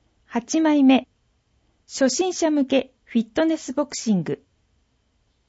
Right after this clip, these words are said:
九枚目、ハーブを使ったクラフト作り。自分の体質や健康状態によって使って良いハーブとダメなハーブがあること、とても勉強になりました。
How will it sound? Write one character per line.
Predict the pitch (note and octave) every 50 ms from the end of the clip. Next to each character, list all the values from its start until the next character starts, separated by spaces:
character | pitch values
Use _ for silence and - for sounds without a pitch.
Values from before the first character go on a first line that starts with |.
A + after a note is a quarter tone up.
| _ _ _ _ _ _ _ _ _ _ _ _ _ _ _ _ _ _ _
九 | - - C#4+ D4+ D#4
枚 | D4+ D4 C#4+ C#4 C4+
目、 | B3 A#3 A#3 A3+ - _ _ _ _ _ _ _ _ _ _ _ _ _ _ _ _ _ _ _ _ _
ハ | - - E4 F4+ F#4+ F#4
ー |
ブ | - C4 B3 G#3+
を | G3
使 | F#3+ - - - - G3
っ | G3 - -
た | - F#3 - - _ _
ク | - - G#3+
ラ | B3 C4+
フ | C4 -
ト | - D4+ C4+
作 | - D4 B3+ - G3+
り。 | - - - _ _ _ _ _ _ _ _ _ _ _ _ _ _ _ _ _ _ _ _ _ _ -
自 | - B3
分 | A#3+ C4+ E4 E4+ E4+
の | E4 E4 D#4+
体 | - D#4 D4 D4+
質 | C#4+ - - -
や | C4+ C#4 C#4 C4+
健 | C4+ - C#4 C#4 D4+ C#4+
康 | - D#4+ D#4+ D#4
状 | - E4+ F4 E4+
態 | - C#4 B3+ A3+
に | G3+ F#3+
よ | F#3 F3+
っ |
て | F3+ _ _ - F3+ F3+ F3 _ _ _ _ _
使 | - - - - E4
っ | E4 E4
て | _ - E4+
良 | E4 F4 F4 D#4+
い | C4
ハ | B3+ - A#3+ A#3+ A#3
ー |
ブ | G#3 F#3+ -
と | - D#3+ - - _ -
ダ | - G3 G#3
メ | A#3+ D#4
な | F4 E4+ C#4+
ハ | - B3 B3+ B3 A#3+
ー |
ブ | G#3+ G3+
が | G3 F3 D3+ F3
あ | G3+
る | G3+
こ | G3+ - E3
と、 | - - - - _ _ _ _ _ _ _ _ _ _ _ _ _ -
と | - A#3+ A#3
て | - D#4
も | D#4 D#4 D4+
勉 | C4 B3+ C4 D4 E4
強 | - - D#4+ D#4
に | D#4+ D#4
な | C#4 C4+ C4
り | B3 B3
ま | A#3+ C4
し | B3+ - -
た。 | - -